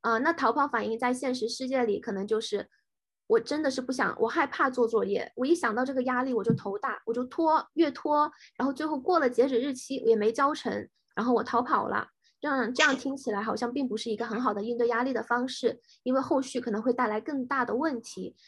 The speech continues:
然后比如说老师催你呀，家长问你为什么不做作业，就带来更大更大的压力。所以，呃，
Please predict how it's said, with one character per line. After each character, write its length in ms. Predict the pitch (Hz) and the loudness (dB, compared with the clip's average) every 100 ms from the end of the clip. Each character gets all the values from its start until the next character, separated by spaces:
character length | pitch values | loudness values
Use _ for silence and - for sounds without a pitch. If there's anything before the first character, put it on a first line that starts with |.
| _ | _
然 100 | - | -6
后 80 | 233 | -4
比 140 | 233 208 | -2 -2
如 100 | 226 | 0
说 140 | 247 | 2
老 160 | 233 202 | 2 0
师 200 | - 254 | -4 -6
催 300 | - 302 311 | -4 -4 -2
你 160 | 269 | 0
呀， 240 | 208 214 220 | 2 2 0
家 160 | 233 | 0
长 220 | 269 214 | -2 -2
问 260 | 240 339 285 | 2 2 2
你 80 | 240 | 2
为 140 | 320 | 2
什 120 | 339 | 0
么 60 | 240 | -2
不 160 | 226 247 | -4 -4
做 180 | 294 | -2
作 200 | 269 262 | -2 -2
业， 160 | 254 240 | 0 -2
就 120 | 220 214 _ _ | -4 -10 _ _
带 80 | 254 | -2
来 100 | 226 | -2
更 180 | 294 311 | -2 0
大 120 | 262 | 0
更 140 | 220 214 | 0 -2
大 140 | 202 | -2
的 100 | 190 | -2
压 220 | 190 190 | -4 -4
力。 200 | 196 - _ _ _ | -6 -10 _ _ _
所 160 | - 220 | -2 0
以， 340 | 226 202 - _ - | 0 -2 -8 _ -4
呃， 260 | 202 202 | -2 -2